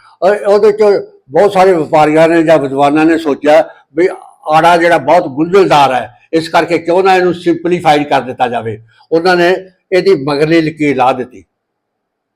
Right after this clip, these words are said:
ਮਗਰਲੀ ਲੀਕਾ ਤੇ ਇਸ ਤਰ੍ਹਾਂ ਬਣਾਇਆ, ਇਹਦਾ ਰਿਕਾਰਡ ਮਿਲਦਾ ਹੈ ਬਕਾਇਦਾ ਮੇਰੇ ਪਾਸ, ਅ, ਜਾਜੀ ਫਰਾਰੀ ਬੁੱਕ ਆ, ਉਹਦੇ ਚ ਮਿਲਦਾ ਹੈ ਬਈ ਇਹ, ਅ, ਇਸ ਤਰ੍ਹਾਂ ਦਾ ਸੀਗਾ, ਇਨਪੁੱਟ ਤੇ ਆਊਟਪੁੱਟ ਦੋਨਾਂ ਲਕੀਰਾਂ ਬਕਾਇਦਾ ਮਿਲਦੀਆਂ। ਫਿਰ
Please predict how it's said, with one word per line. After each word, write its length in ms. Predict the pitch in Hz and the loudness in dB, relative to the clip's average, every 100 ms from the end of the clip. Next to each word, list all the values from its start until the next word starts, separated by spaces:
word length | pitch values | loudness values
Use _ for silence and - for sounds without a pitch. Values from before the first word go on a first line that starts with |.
| _ _ _ _ _ | _ _ _ _ _
ਮਗਰਲੀ 320 | 143 165 175 | -2 0 0
ਲੀਕਾ 380 | 175 175 175 175 | 0 -2 2 2
ਤੇ 120 | 170 196 180 | 2 0 0
ਇਸ 60 | 165 | 0
ਤਰ੍ਹਾਂ 260 | - 160 | 0 -2
ਬਣਾਇਆ, 340 | 147 135 135 156 | 0 -2 0 0
ਇਹਦਾ 280 | 202 180 170 | 0 0 0
ਰਿਕਾਰਡ 320 | 151 151 156 135 | 2 2 2 0
ਮਿਲਦਾ 260 | 151 139 | -4 0
ਹੈ 80 | 156 | 0
ਬਕਾਇਦਾ 400 | 143 139 143 147 151 143 | 0 -2 0 0 -2 -10
ਮੇਰੇ 160 | 135 | -12
ਪਾਸ, 280 | 135 135 - | -4 -4 -6
ਅ, 400 | - _ _ 131 | -16 _ _ -12
ਜਾਜੀ 440 | 123 135 127 143 151 | -6 0 0 -2 -4
ਫਰਾਰੀ 300 | 139 143 143 | -2 -2 -2
ਬੁੱਕ 260 | 139 139 | -4 -2
ਆ, 40 | 175 | -2
ਉਹਦੇ 240 | 156 160 | 0 -2
ਚ 100 | 160 | -6
ਮਿਲਦਾ 380 | 120 127 117 139 | -8 -8 -2 0
ਹੈ 100 | 147 - _ _ | 0 -4 _ _
ਬਈ 180 | 127 135 135 117 113 _ - | -2 -2 -2 -8 -12 _ -10
ਇਹ, 500 | 151 160 147 147 131 | -4 2 2 2 0
ਅ, 800 | 127 - 123 139 147 151 147 139 | -4 -12 _ -14 -12 -6 -4 -4
ਇਸ 60 | |
ਤਰ੍ਹਾਂ 180 | 139 151 | -2 0
ਦਾ 340 | 147 143 - 139 120 | 0 -2 -4 -16 -12
ਸੀਗਾ, 420 | 143 147 123 - _ _ 143 | -6 -2 -4 -6 _ _ -6
ਇਨਪੁੱਟ 420 | 151 143 147 156 - | -6 -4 -4 -4 0
ਤੇ 60 | |
ਆਊਟਪੁੱਟ 400 | 147 139 135 135 | 0 0 -2 -6
ਦੋਨਾਂ 260 | 120 139 151 | -2 -2 -2
ਲਕੀਰਾਂ 340 | 135 139 131 | -4 -6 -6
ਬਕਾਇਦਾ 340 | 123 123 127 135 | -8 -4 -2 -2
ਮਿਲਦੀਆਂ। 420 | 131 123 123 135 | -2 -6 -6 -10
ਫਿਰ 460 | 143 _ _ 151 | -10 _ _ 0